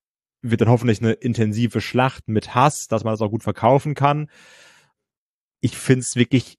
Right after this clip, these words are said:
immer, ich kann da nicht aus meiner Haut, ich find's immer lächerlich, wenn Finn Balor grumpy guckt. Also auch da, weil ich gerade auch wieder auf dem Kanal auf dieses Thumbnail schaue, es ist immer lächerlich,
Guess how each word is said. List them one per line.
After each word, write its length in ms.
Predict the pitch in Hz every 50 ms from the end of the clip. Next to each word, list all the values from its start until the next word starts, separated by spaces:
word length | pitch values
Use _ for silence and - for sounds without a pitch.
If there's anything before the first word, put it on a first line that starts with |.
| _ _ _
immer, 160 | - 120 123
ich 120 | 117 110 -
kann 280 | - 117 123 127 127
da 80 | 123 120
nicht 160 | 117 117 123
aus 80 | 113 101
meiner 120 | 104 104
Haut, 160 | 113 123 123 -
ich 100 | - -
find's 240 | - 123 120 - - -
immer 200 | 135 131 131 123
lächerlich, 640 | 113 120 123 - 143 131 123 127 127 120 - - _
wenn 220 | - 113 107 107 107
Finn 200 | - - 123 117
Balor 220 | 117 110 107 104
grumpy 340 | 98 110 120 131 113 139 135
guckt. 400 | - 147 147 143 - - - - _ _ _ -
Also 200 | 117 117 101 -
auch 160 | 85 107 -
da, 320 | - - 110 110 120 120 - _ - - -
weil 100 | - 110
ich 60 | 107 -
gerade 140 | 117 107
auch 60 | 104 110
wieder 280 | 117 113 107 98 - _ _ - _ _ -
auf 100 | 120 110
dem 260 | 95 117 113 107 - -
Kanal 260 | - 117 107 110 113
auf 80 | 110 98
dieses 220 | 107 104 107 -
Thumbnail 360 | - 123 120 117 110 120 120 117
schaue, 440 | - - 127 117 117 120 120 117 - - - _
es 160 | - 107 -
ist 240 | 120 107 - - - _ _ _
immer 240 | - 139 147 156 147
lächerlich, 720 | 135 123 123 - 147 135 131 131 139 143 - - -